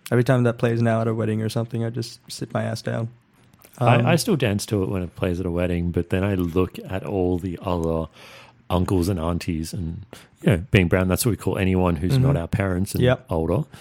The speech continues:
Speaker 2: Uh, watching all these uncles and aunties having the time of their life.
Speaker 1: Mm-hmm. This is the one
Speaker 2: dancing.
Speaker 1: song I know. <laughs>
Speaker 2: Yeah. Dancing to it, not realizing what they're actually dancing to.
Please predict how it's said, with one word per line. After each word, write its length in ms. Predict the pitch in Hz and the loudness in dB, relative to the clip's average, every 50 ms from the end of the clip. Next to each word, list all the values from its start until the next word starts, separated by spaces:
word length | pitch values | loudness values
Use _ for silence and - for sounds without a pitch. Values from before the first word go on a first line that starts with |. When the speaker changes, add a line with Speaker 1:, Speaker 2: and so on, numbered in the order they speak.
| - - - - - - - - _ _ _ - | -20 -20 -20 -20 -20 -20 -20 -20 _ _ _ -8
Speaker 2:
Uh, 580 | - 92 82 82 80 80 80 80 80 80 80 82 - _ _ _ _ _ | -6 -4 -2 -2 -2 -2 -2 -2 -2 -2 -4 -6 -10 _ _ _ _ _
watching 300 | - 110 123 123 - 180 | 4 4 4 6 6 6
all 80 | 170 156 | 6 8
these 180 | 147 131 113 113 | 8 6 6 6
uncles 360 | 127 120 117 - 107 101 98 | 4 2 0 -2 -2 -2 0
and 80 | 98 92 | 0 0
aunties 300 | 95 92 - 101 98 - | 0 0 -2 -4 -6 0
having 320 | - 113 104 98 101 107 135 123 107 92 92 98 | 2 4 4 6 4 2 2 0 -2 -2 0 2
the 100 | 107 117 117 | 2 2 2
time 420 | 117 - - - 120 127 135 135 | 2 -2 0 4 4 6 6 6
of 160 | 127 117 101 - | 6 4 4 2
their 160 | 107 95 95 | 2 2 2
life. 360 | 92 92 92 95 92 90 82 | 2 2 0 2 2 2 2
Speaker 1:
Mm-hmm. 280 | 147 147 139 147 139 139 - - - | 4 4 4 4 2 0 -4 -8 -2
This 120 | 139 143 - | 2 4 4
is 80 | 175 | 6
the 60 | 180 | 8
one 100 | 185 185 208 214 | 10 10 10 10
Speaker 2:
dancing. 180 | 208 - - 240 | 8 8 8 8
Speaker 1:
song 160 | 233 233 233 233 | 8 10 10 10
I 140 | 220 208 | 8 10
know. 520 | 202 196 208 226 240 208 170 - 226 220 - | 8 8 8 10 10 8 10 10 10 8 10
<laughs> 40 | 123 | 8
Speaker 2:
Yeah. 500 | 113 117 143 220 262 240 139 101 90 - 480 - - - - - - - - - - _ _ _ _ - | 8 8 8 8 8 8 6 6 2 0 -4 -6 -4 0 -2 -2 -2 -2 -10 -14 -14 _ _ _ _ 0
Dancing 380 | - 117 113 127 123 - 165 143 | 2 2 4 4 4 4 2 2
to 280 | - - 117 107 98 95 | 4 4 4 4 4 4
it, 120 | - - | 2 2
not 420 | 113 101 101 104 113 117 123 - | 4 4 6 8 6 6 4 4
realizing 720 | 107 104 107 110 110 101 95 95 90 - - 95 90 90 87 | 4 6 6 6 6 4 4 2 2 2 0 0 0 2 2
what 220 | 90 92 87 - | 2 0 0 0
they're 180 | - 90 80 78 | -2 -2 -2 0
actually 380 | 85 85 - - - - 87 | -2 -2 -4 -8 -8 -8 -6
dancing 420 | 82 85 82 80 82 - 82 82 76 | -6 -4 -6 -6 -6 -8 -8 -8 -8
to. 320 | - - 87 80 76 78 | -8 -8 -8 -6 -6 -8